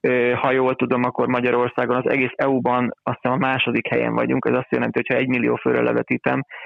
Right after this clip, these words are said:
akkor a, ö, a legtöbb transzplantációt azt, ö, Budapesten, ö, ö, készítik.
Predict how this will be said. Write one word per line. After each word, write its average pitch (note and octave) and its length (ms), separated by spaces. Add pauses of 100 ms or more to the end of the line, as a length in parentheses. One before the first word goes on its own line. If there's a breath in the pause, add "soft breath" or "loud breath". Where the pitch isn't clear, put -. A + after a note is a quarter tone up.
(200 loud breath)
akkor A#2+ 400
a, A#2 420
ö, B2 420
a - 120
legtöbb B2+ 360
transzplantációt A#2+ 920
azt, A#2 180
ö, A#2 160
Budapesten, - 840
ö, - 540 (180)
ö, A#2 380 (200)
készítik. C3+ 600